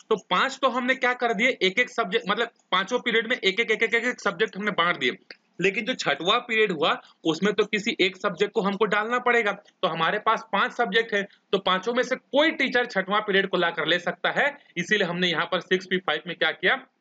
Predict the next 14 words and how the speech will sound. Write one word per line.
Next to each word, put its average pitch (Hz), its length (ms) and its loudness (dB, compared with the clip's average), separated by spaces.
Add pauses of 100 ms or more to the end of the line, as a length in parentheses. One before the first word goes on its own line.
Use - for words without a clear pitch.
पांच 160 220 2
का 190 120 -2
मल्टीप्लिकेशन 147 640 -4
कर 143 180 0
दिया, 202 220 2
तो - 360 -12
ये 170 120 2
हो 156 160 -2
गया 180 200 2
थ्री - 460 -4
थाउजेंड 151 360 -2
एंड 277 140 0 (280)
सिक्स - 220 -2 (200)
हंड्रेड। 151 340 -2